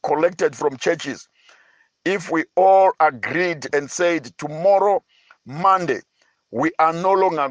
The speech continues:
going to take them to anonymous banks. We are not going to take them to banks that don't recognize our existence, banks that never recognize our priorities as churches and kingdom of God.'"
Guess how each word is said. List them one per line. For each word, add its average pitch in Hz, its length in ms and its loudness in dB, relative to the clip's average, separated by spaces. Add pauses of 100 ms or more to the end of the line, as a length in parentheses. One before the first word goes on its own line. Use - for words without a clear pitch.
going 180 300 2
to 160 100 -10
take 180 380 -4
them 147 280 -2
to 139 200 -4 (100)
anonymous 160 680 -2
banks. 165 520 0
We 147 120 -2
are 147 60 2
not 170 200 -2
going 170 200 -2
to 165 80 -10
take 170 300 -4
them 139 180 -2
to 139 120 -10
banks 165 540 0 (460)
that 165 340 -2
don't 185 300 0
recognize 165 840 -2
our 165 260 4
existence, 170 800 -2 (360)
banks 180 580 0
that 151 340 -2 (300)
never 151 640 0 (100)
recognize 160 920 -2
our 175 220 4
priorities 170 920 -2
as 135 240 -4
churches 175 540 -4
and 135 220 -4
kingdom 165 420 -4
of 107 160 -4
God.'" 170 380 0